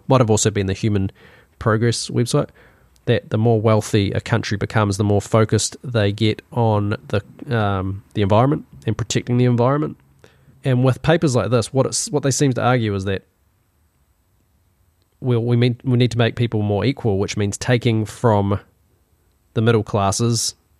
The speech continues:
and let's face it, the one percent aren't, aren't gonna be affected by this no matter what you do. So what's gonna happen is the middle and upper classes are gonna be dragged down, and we're all gonna be at that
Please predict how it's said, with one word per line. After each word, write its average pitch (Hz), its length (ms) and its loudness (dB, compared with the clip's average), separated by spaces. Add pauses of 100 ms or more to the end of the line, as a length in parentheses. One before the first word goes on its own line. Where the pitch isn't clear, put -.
(140)
and 104 240 -2
let's 113 180 -2
face - 240 -2
it, - 140 -4 (340)
the 131 80 0
one 127 220 4
percent 104 260 0
aren't, 98 320 -2
aren't 107 160 0
gonna 95 120 -2
be 92 100 -2
affected 95 340 -4
by 92 140 0
this 92 240 -2
no 101 180 0
matter 104 160 2
what 113 140 2
you 104 80 -2
do. 95 140 -2 (1400)
So - 120 -4
what's 117 120 -2
gonna 123 160 4
happen 123 240 4
is 104 140 -2
the 104 180 0
middle 113 320 4
and 107 80 2
upper 113 160 0
classes 104 480 0
are 107 60 -4
gonna 104 160 0
be 101 80 -4
dragged 98 420 0
down, 104 400 0 (920)
and 104 380 0
we're 110 240 2
all 107 40 2
gonna 107 180 2
be 104 260 0
at 104 160 -6
that 101 240 0